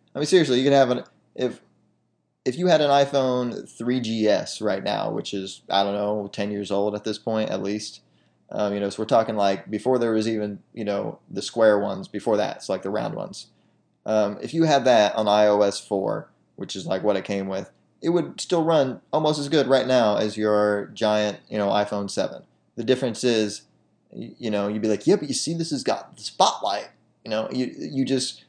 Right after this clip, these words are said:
be like, "See, it's got, like, three extra features." And that's it, though. Like, other than that, you could still, can you still, like, Facebook and surf the web and make phone calls and FaceTime and, like, take pictures and send it?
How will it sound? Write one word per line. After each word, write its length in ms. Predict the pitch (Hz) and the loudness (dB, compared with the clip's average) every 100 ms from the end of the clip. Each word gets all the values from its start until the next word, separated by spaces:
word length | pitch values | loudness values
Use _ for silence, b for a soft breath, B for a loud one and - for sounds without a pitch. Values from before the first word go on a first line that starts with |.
| _ | _
be 80 | |
like, 160 | 135 - | 0 0
"See, 140 | 233 | 0
it's 140 | 359 170 | -2 2
got, 300 | 202 - - | 2 2 -6
like, 160 | 175 - | -16 -10
three 220 | 196 185 | -2 2
extra 280 | 185 - 180 | 2 0 -4
features." 640 | 262 269 151 107 - - _ - | 0 0 0 -2 -6 -14 _ 0
And 100 | 180 | 2
that's 200 | 185 - | 2 4
it, 180 | 202 - | 4 4
though. 240 | - - - | 0 -2 -4
Like, 120 | 147 | 0
other 160 | 180 185 | 2 2
than 80 | 170 | 4
that, 400 | 202 160 - - _ - | 4 4 0 -12 _ -6
you 140 | 160 | -2
could 120 | 160 | -2
still, 300 | - 180 139 | -2 -2 -2
can 160 | - 143 | -4 -4
you 80 | 139 | -4
still, 460 | 139 160 147 139 - - - _ _ | -2 0 0 -2 -14 -20 -20 _ _
like, 200 | 135 127 | 2 2
Facebook 540 | - 135 - 160 156 - _ _ | 2 0 0 -2 -2 -4 _ _
and 120 | 123 | -8
surf 240 | - 143 | -2 -2
the 100 | 147 | 2
web 260 | 135 135 139 | 6 6 6
and 160 | - 127 | 0 0
make 160 | 127 | 0
phone 180 | 139 135 | 0 2
calls 280 | 147 151 143 | 2 2 -2
and 100 | 120 | -2
FaceTime 480 | 135 139 151 151 156 | -2 0 0 0 -2
and, 160 | 120 - - | -6 -8 -2
like, 200 | 120 110 | -2 0
take 180 | 127 143 | -2 0
pictures 320 | 139 151 147 | 0 -2 -4
and 100 | 139 | -2
send 180 | 135 143 | -2 -2
it? 140 | - | -4